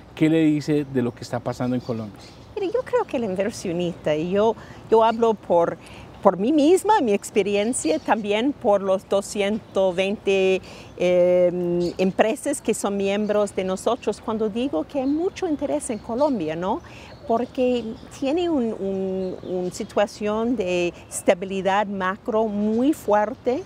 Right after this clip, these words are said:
Speaker 2: tiene una estabilidad micro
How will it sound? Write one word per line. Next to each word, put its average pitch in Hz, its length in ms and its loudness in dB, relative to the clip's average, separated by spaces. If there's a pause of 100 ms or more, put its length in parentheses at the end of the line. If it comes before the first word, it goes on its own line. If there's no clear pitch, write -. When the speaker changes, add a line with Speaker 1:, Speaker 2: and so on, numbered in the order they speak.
(460)
Speaker 2:
tiene 233 240 2
una 226 260 2
estabilidad 214 760 0
micro 254 760 2